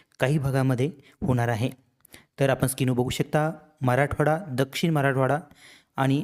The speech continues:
आंध्र प्रदेशच्या आसपासच्या परिसरावर एक हवेचे कमी दाबाचे क्षेत्र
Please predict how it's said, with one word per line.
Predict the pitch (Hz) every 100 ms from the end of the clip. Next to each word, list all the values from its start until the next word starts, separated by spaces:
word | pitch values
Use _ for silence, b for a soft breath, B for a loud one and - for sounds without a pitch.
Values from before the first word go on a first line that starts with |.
| -
आंध्र | 135 139
प्रदेशच्या | 147 147 160 156 - 151
आसपासच्या | 127 - 143 - 156
परिसरावर | 175 147 135 139 135 143
एक | 165 135 131
हवेचे | - 123 123
कमी | 139 127 123
दाबाचे | 123 123 131
क्षेत्र | 127 131 123 135